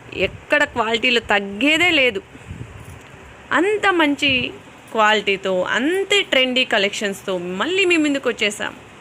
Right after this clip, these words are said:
So, please support me. ఛానల్ లైక్ చేయండి, షేర్ చేయండి, సబ్స్క్రైబ్ చేయండి. అలాగే శారీ ప్రైస్ చెప్పలేదు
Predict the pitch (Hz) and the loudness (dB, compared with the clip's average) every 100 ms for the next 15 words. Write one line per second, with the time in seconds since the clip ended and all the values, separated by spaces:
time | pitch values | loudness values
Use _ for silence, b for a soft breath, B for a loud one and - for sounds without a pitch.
0 | - - - - - - - - - - | -20 -20 -20 -20 -20 -20 -20 -20 -20 -20
1 | - - - 269 196 - 269 330 - 294 | -20 -8 4 4 4 -4 0 0 2 0
2 | 277 294 294 302 311 330 - - - - | 4 2 4 0 0 -2 -14 -20 -20 -20
3 | - - - - - - - - - - | -20 -20 -20 -20 -20 -20 -20 -20 -20 -6
4 | 196 185 202 208 190 196 - 240 240 254 | -2 0 2 2 2 0 0 0 2 -2
5 | 254 - 240 247 262 254 269 320 - 415 | -2 0 0 0 0 0 -2 -6 -2 0
6 | 415 - - 359 349 - 285 220 185 175 | -2 -4 0 2 2 2 2 2 0 -4
7 | - - - - - - - - - 190 | -10 -16 -20 -20 -20 -20 -20 -20 -6 0
8 | 208 220 247 220 - - - 196 185 226 | 2 2 2 0 -4 -18 -4 0 2 2
9 | - 214 233 269 - 240 | 2 0 2 -2 0 0